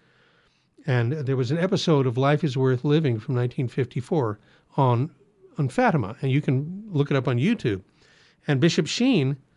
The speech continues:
speaks about, uh, an event at Fatima, Portugal, where he said the traditional mass for a million pilgrims.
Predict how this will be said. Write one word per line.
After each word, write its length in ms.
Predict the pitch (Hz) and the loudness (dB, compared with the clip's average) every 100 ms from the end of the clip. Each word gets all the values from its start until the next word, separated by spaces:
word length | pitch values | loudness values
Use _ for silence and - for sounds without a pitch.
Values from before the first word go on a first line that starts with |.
| _ - | _ -18
speaks 460 | - 214 240 - | -4 0 2 0
about, 400 | 185 147 107 156 _ _ _ _ _ - | 0 0 0 -4 _ _ _ _ _ -4
uh, 160 | 139 160 | -2 0
an 120 | 147 | -2
event 240 | 127 127 160 | 0 -2 -2
at 140 | 131 | -4
Fatima, 360 | - 139 127 127 | -2 0 0 0
Portugal, 680 | 180 233 - 160 110 117 - _ _ _ _ _ _ _ - | 0 -2 -2 -4 -4 -6 -10 _ _ _ _ _ _ _ 0
where 120 | 147 | 2
he 200 | 120 240 | 4 2
said 240 | - 165 | 4 2
the 80 | 143 | 0
traditional 500 | 139 160 135 - 135 | -2 0 0 0 -2
mass 360 | 113 107 110 - | -2 -4 -8 -12
for 200 | - 202 | -2 0
a 60 | 202 | 2
million 320 | 175 156 147 | 4 4 2
pilgrims. 540 | 185 175 151 123 - | 0 -2 -2 -8 -14